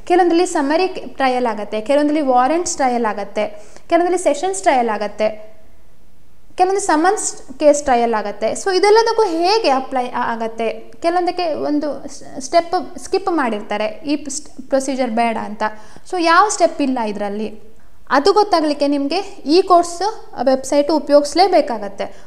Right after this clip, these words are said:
ಆ, ಫ್ರೀಯಾಗಿ ಸಿ-, ಡೌನ್ಲೋಡ್ ಆಗುವಂತಹ ಇದೆಲ್ಲದು ಆ್ಯಪ್ಸ್ ಇದು, ಆ, ನೀವು ಎಷ್ಟು ಯುಟಿಲೈಸ್ ಮಾಡ್ಕೊಳ್ತೀರಿ ಅಷ್ಟು ನಿಮಗೆ ಒಳ್ಳೆಯದು. ಓಕೆ? ಇನ್ನು ನೆಕ್ಸ್ಟು goals set ಮಾಡಿ. ಹೇಗೆ goals set ಮಾಡಬೇಕು? ಒಂದು ವರ್ಷಕ್ಕೆ, ಎರಡು ವರ್ಷಕ್ಕೆ goal set ಮಾಡಬೇಕಾ?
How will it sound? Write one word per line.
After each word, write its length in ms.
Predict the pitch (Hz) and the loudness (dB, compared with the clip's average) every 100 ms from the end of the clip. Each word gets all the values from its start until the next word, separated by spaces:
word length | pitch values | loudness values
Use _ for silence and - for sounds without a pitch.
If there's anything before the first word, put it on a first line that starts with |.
| - | -6
ಆ, 140 | 240 240 | -4 -4
ಫ್ರೀಯಾಗಿ 640 | - 339 427 440 330 330 | 0 2 4 4 2 0
ಸಿ-, 240 | 294 254 | 0 2
ಡೌನ್ಲೋಡ್ 380 | 262 262 262 254 | 4 4 4 4
ಆಗುವಂತಹ 440 | 240 240 240 247 | 2 0 -2 -2
ಇದೆಲ್ಲದು 500 | 247 220 214 254 294 | -2 0 0 0 2
ಆ್ಯಪ್ಸ್ 360 | 277 240 - - | 2 2 -2 -6
ಇದು, 460 | 220 226 - - - | -4 -4 -6 -12 -10
ಆ, 80 | 226 | -6
ನೀವು 200 | 233 226 | -4 -2
ಎಷ್ಟು 320 | 233 - 392 | -4 2 2
ಯುಟಿಲೈಸ್ 380 | 359 294 277 269 | 4 2 0 -2
ಮಾಡ್ಕೊಳ್ತೀರಿ 500 | 233 233 226 226 226 | -6 -6 -6 -4 -2
ಅಷ್ಟು 260 | 240 - | -4 -4
ನಿಮಗೆ 520 | 370 311 311 370 359 220 | -2 0 0 -2 -4 -6
ಒಳ್ಳೆಯದು. 360 | 208 190 185 - - | -6 -6 -8 -12 -10
ಓಕೆ? 160 | 262 392 466 - - - - - - - - - - | -8 -6 -6 -8 -12 -14 -14 -14 -14 -14 -14 -12 -4
ಇನ್ನು 420 | 330 370 440 285 | -2 -2 -4 -2
ನೆಕ್ಸ್ಟು 640 | 320 320 - 403 494 - - | -2 -2 -2 -2 -4 -8 -10
goals 460 | 254 381 480 453 339 | 2 6 6 4 -4
set 220 | 247 - | -4 -6
ಮಾಡಿ. 240 | 214 196 - | -6 -6 -8
ಹೇಗೆ 420 | - 466 453 330 | -4 0 2 4
goals 260 | 339 339 | 4 2
set 280 | 302 294 285 | -2 -2 -2
ಮಾಡಬೇಕು? 720 | 269 240 226 226 240 240 - - - | -6 -6 -8 -6 -8 -8 -12 -14 -10
ಒಂದು 260 | 262 330 359 | -2 0 2
ವರ್ಷಕ್ಕೆ, 380 | 330 - 277 262 | 0 0 -2 0
ಎರಡು 240 | 262 359 | 2 2
ವರ್ಷಕ್ಕೆ 280 | 349 302 277 | 2 0 -4
goal 220 | 247 247 | -2 -2
set 200 | 262 247 | -4 -4
ಮಾಡಬೇಕಾ? 640 | 240 220 208 208 233 294 | -4 -4 -6 -4 -4 -4